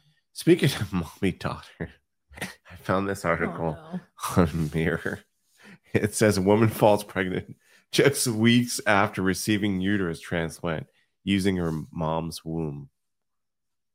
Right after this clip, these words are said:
Speaker 1: So she got pregnant basically with her mom's womb. So that baby's inside grandma's,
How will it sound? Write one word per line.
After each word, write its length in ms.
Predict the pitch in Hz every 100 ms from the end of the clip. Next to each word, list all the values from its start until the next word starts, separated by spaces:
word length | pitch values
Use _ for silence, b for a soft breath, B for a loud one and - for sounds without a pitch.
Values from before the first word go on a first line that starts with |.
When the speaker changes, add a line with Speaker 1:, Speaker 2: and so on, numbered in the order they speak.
| _ _ _
Speaker 1:
So 120 | - 90
she 200 | - 95
got 300 | 92 67 -
pregnant 420 | 92 90 85 76
basically 600 | 82 80 87 82 78 76
with 280 | - 85 82
her 100 | 78
mom's 480 | 73 76 73 73 71
womb. 360 | 80 76 67 - _ _ _ _ _ _ _ _ _ _ _ _
So 140 | - 82
that 120 | 73
baby's 360 | 85 82 80
inside 380 | 78 76 - 73
grandma's, 640 | - 73 73 71 71 -